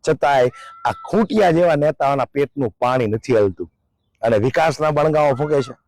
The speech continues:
બાકી જે હોય તે, નરેન્દ્રભાઈ મોદીની સભાની અંદર એમણે જે ફાંકા ફોજદારી કરી હોય, બહાર આવીને ખેડૂતોએ પોતાની જે વરાળ કાઢી છે, એ સોશિયલ મીડિયાની અંદર ઘણા બધા વીડિયો ફરે છે. અંધભક્તો તમે ન જોયા હોય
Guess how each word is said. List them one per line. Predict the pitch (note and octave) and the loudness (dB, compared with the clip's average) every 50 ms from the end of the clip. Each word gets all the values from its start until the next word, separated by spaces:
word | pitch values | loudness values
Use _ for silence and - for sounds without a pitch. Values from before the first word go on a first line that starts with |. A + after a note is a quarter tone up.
| _ _ _ _ _ _ _ _ _ _ _ _ - | _ _ _ _ _ _ _ _ _ _ _ _ -2
બાકી | B2+ C3 A2+ C3 B2+ G#2+ | -2 -2 0 -2 -2 0
જે | A#2 D3+ F3+ | 0 2 2
હોય | F#3+ F3+ F3+ F3 E3+ C#3+ | 4 4 4 4 2 2
તે, | - E3 E3 D3 A2+ F#2 - _ _ _ _ _ - | 0 0 2 2 0 -2 -4 _ _ _ _ _ -8
નરેન્દ્રભાઈ | A#2+ C3+ D#3 F3 F3 E3+ E3 E3 D#3 D#3 D3+ C3+ C3 | -4 -2 0 0 2 2 0 0 2 2 0 0 0
મોદીની | C#3+ D3+ C#3+ D3+ D#3 D#3 C#3 - | 0 0 2 2 0 0 0 0
સભાની | - C3 B2 C3+ C#3+ D3 D3+ C#3 A2+ F#2+ - - - - - - B2+ | 0 -2 0 2 0 0 0 -2 -4 -6 -10 -16 -20 -20 -8 -4 0
અંદર | D#3+ E3+ F3 F3+ E3 C3+ A2+ A#2+ C#3 | 0 2 2 2 2 2 2 0 0
એમણે | D#3 D#3+ D#3 B2+ F#2+ - | 0 0 0 -2 -2 -2
જે | A#2+ E3 G#3 G#3 - - | 0 0 2 0 0 -2
ફાંકા | D3+ D#3+ D3 - D3 C3 | -4 -4 -2 -2 -2 -2
ફોજદારી | - C#3+ D3+ C#3+ C3 C#3 C#3+ C#3+ C3+ A#2+ - | 0 0 -2 -2 0 0 0 0 0 -2 -4
કરી | C#3 C3 C3+ B2 A2+ | -4 -2 0 0 0
હોય, | G2 F2 - _ _ _ _ _ _ _ _ _ _ _ _ _ _ _ _ _ _ _ _ _ _ - - A2+ B2+ | -2 -4 -6 _ _ _ _ _ _ _ _ _ _ _ _ _ _ _ _ _ _ _ _ _ _ -16 -8 -2 0
બહાર | C#3 D#3+ F3+ F#3 F3 | 0 2 2 2 2
આવીને | E3+ E3+ F3+ F3 E3 C#3+ | 0 0 0 0 0 -2
ખેડૂતોએ | - - - D#3+ E3+ E3+ D3+ - F3 D#3 D3+ | -4 -4 -4 -2 -2 -2 -2 0 0 -2 -2
પોતાની | - D3 C#3+ C3+ D3 C#3+ C#3+ C#3 B2+ | 0 -4 -6 -4 -2 -2 -2 0 0
જે | B2 A2 A2 | 0 0 0
વરાળ | A#2+ C3+ C3+ B2+ A2+ - | 0 0 0 0 0 0
કાઢી | B2 C3 C#3+ D#3 C#3 A2 | -2 0 0 0 0 0
છે, | A2+ G#2 F#2 - _ _ - _ _ - | 0 -2 -2 -2 _ _ -20 _ _ -4
એ | C#3+ - | -4 -2
સોશિયલ | - - D#3 D3+ - E3+ E3 D#3+ D3+ | 0 0 0 0 0 0 0 2 2
મીડિયાની | D#3 D#3 D3+ D#3+ D3+ C#3+ C#3+ C#3 | 0 2 2 2 2 2 2 2
અંદર | C#3+ C3+ A#2 G2 | 2 0 0 -2
ઘણા | - B2 C#3+ D3 C#3+ C#3 | -2 -2 0 0 2 2
બધા | C#3+ C#3 B2+ A#2 | 2 2 2 2
વીડિયો | B2 B2+ C3 C3+ B2 G2+ - - | 0 0 2 2 0 0 0 0
ફરે | C3+ D#3+ D3 A#2+ | 0 0 0 -2
છે. | - - G2+ G2 - _ _ - - - _ - | -4 -4 -4 -4 -4 _ _ -20 -20 -20 _ -2
અંધભક્તો | D3 D#3+ D3+ D#3+ D#3 D3 D#3+ B2 _ - D#3+ C#3 | 0 2 2 2 2 2 0 -2 _ -4 -4 -2
તમે | - C3+ C3 A#2 | 0 -2 -2 -2
ન | G#2+ A#2 C#3 E3 E3+ C#3+ | -2 0 0 0 2 2
જોયા | E3 E3+ D#3+ C#3+ C3 A#2+ | 2 2 4 4 2 2
હોય | G2+ F2 - | 0 0 -4